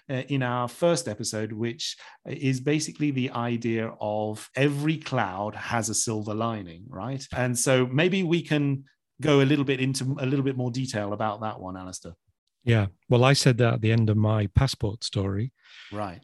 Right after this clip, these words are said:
Speaker 1: yes.
Speaker 2: And the idea was, well, as I got my passport back and, and the letter from the British High Commissioner, if listeners remember that story, if you haven't heard it, I'd recommend to go back and listen to it. It's quite amusing or interesting.
Speaker 1: Yeah.
Speaker 2: And it had a sort of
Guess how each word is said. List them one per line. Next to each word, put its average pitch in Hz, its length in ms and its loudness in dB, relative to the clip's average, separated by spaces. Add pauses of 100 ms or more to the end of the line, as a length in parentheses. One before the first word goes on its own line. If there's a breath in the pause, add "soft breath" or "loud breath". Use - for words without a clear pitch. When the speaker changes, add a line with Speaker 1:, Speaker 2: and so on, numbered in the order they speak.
Speaker 1:
yes. 117 180 -6
Speaker 2:
And 107 200 4
the 104 100 6
idea 110 400 6
was, 101 300 2
well, 101 300 0 (200)
as 113 140 0
I 107 80 2
got 117 200 0
my 107 200 2
passport 107 500 0
back 110 380 -4 (360)
and, 101 220 -4
and 101 180 2
the 98 60 2
letter 107 320 2
from 101 240 0
the 98 80 2
British 107 380 0
High 107 160 0
Commissioner, 113 600 2
if 113 200 -6 (120)
listeners 113 460 2
remember 110 320 6
that 110 220 0
story, 120 380 -2 (360 soft breath)
if 117 100 2
you 110 80 8
haven't 110 200 6
heard 110 240 6
it, 107 140 2
I'd 101 180 -2
recommend 101 600 -2 (160)
to - 60 -12
go 107 120 0
back 98 260 -2
and 92 100 0
listen 107 240 -2
to 123 120 2
it. 131 60 2
It's 123 100 -6
quite 101 420 -2 (680 soft breath)
amusing 107 540 4 (240 loud breath)
or 104 120 4
interesting. 107 560 2 (320 loud breath)
Speaker 1:
Yeah. 147 240 -4
Speaker 2:
And 113 100 4
it 123 60 4
had 110 220 4
a 107 60 6
sort - 240 2
of 107 140 2